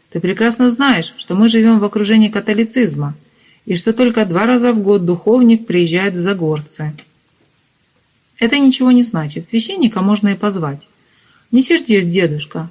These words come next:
но так случилось. Анна и я прибыли как двоюродные брат и сестра. Пожалуйста, объясни это и другим, и только после необходимого благословения вы сможете видеть в нас мужа и жену».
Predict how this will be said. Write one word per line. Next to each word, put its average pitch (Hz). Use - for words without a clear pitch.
но 269
так 349
случилось. 165
Анна 285
и 262
я 311
прибыли 233
как 202
двоюродные 220
брат 214
и 214
сестра. 170
Пожалуйста, 208
объясни 247
это 262
и 226
другим, 175
и 196
только 214
после 220
необходимого 214
благословения 170
вы 156
сможете 220
видеть 175
в 175
нас 160
мужа 214
и 202
жену». 185